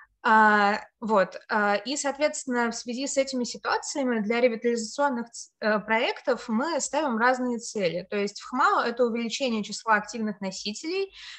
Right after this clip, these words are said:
расширение функций языка на общественную сферу, что уже происходит в Мансийской газете, коммуникативное обучение новых детей и молодёжи языку,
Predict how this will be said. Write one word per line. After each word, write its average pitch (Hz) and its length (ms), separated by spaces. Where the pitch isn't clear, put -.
расширение 254 500
функций 277 360
языка 220 240
на 220 120
общественную 214 520
сферу, - 400
что - 180
уже 262 160
происходит 240 640
в - 40
Мансийской 220 500
газете, 202 560
коммуникативное 240 720
обучение 254 500
новых 226 340
детей 214 280
и - 20
молодёжи 214 500
языку, 202 540